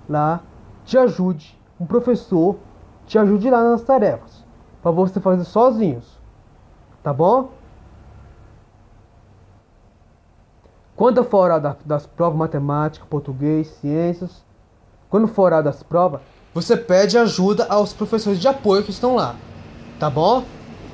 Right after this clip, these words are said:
Os outros lá te ajudam só na prova, mas as tarefas do caderno você vai se virar sozinho,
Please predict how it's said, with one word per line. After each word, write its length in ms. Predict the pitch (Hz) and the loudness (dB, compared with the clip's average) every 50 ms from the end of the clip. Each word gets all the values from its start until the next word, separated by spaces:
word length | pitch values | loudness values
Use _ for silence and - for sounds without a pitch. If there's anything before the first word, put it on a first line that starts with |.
| - - - - - - - - - | -20 -20 -18 -18 -18 -18 -16 -4 -2
Os 180 | 185 165 131 | -2 0 2
outros 300 | 143 185 208 202 - - | 2 2 2 2 0 0
lá 140 | 170 180 185 | 0 0 0
te 180 | 185 - - 196 | 0 0 0 0
ajudam 320 | 180 170 185 185 170 190 | 2 2 0 0 0 -2
só 300 | 190 - - - 269 294 | -2 -2 -2 0 0 2
na 80 | 311 311 | 2 0
prova, 340 | 320 - 196 156 123 117 - - - - - - - - - - - - - - 156 | 0 0 0 0 -2 -4 -10 -18 -20 -20 -20 -20 -20 -20 -20 -20 -20 -20 -14 -6 -2
mas 200 | 165 175 175 170 | -2 0 2 0
as 140 | 190 185 | 0 -2
tarefas 360 | - - 226 202 196 170 160 156 | 0 0 2 2 2 0 -2 -8
do 100 | 190 185 | -6 0
caderno 400 | 226 254 233 196 196 214 214 - - - - - - | 0 2 2 2 0 0 -2 -6 -8 -18 -20 -10 -2
você 300 | 151 208 208 - 240 208 | -2 -2 0 2 2 4
vai 100 | 208 202 | 4 2
se 160 | 190 - 226 | 2 0 -2
virar 260 | 190 208 214 196 180 | 0 2 0 0 -2
sozinho, 560 | - - - 311 302 208 208 196 170 143 113 | -2 0 0 2 2 2 -2 -4 -4 -4 -8